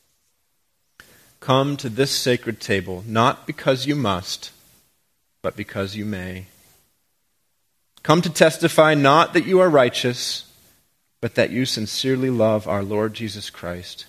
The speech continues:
and desire to be his true disciples. Come not because you are strong, but because you are weak.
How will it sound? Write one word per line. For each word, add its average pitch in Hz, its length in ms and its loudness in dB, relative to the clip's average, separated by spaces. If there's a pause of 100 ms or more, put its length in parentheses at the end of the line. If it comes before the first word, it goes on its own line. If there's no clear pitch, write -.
(260)
and - 140 -14
desire 101 440 -4
to 107 120 -14
be 104 140 -6
his 98 200 -10
true - 240 -6
disciples. 92 800 -8 (840)
Come 196 300 4
not 190 260 6
because 185 360 4
you 170 120 6
are 147 80 6
strong, 190 680 4
but 139 220 4
because 170 440 2
you 139 120 4
are 120 120 6
weak. 156 540 0